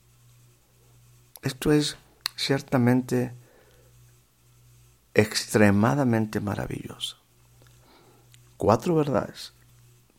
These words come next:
por cuanto somos hijos. Cuatro verdades. El Señor, número uno, el Dios Todopoderoso, hizo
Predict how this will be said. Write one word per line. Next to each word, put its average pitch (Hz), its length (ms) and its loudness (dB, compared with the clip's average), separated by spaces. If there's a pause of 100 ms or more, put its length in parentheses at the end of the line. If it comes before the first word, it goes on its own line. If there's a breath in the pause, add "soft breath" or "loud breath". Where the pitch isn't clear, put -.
(120)
por 92 180 0
cuanto 98 260 -4
somos 107 400 -2
hijos. - 380 -14 (760 soft breath)
Cuatro 120 460 -8
verdades. - 560 -14 (1300 soft breath)
El 87 180 -4
Señor, 127 600 0 (600)
número 165 300 0
uno, - 300 -2 (960)
el 85 180 -8
Dios 107 320 0
Todopoderoso, - 760 -2 (1080)
hizo - 400 2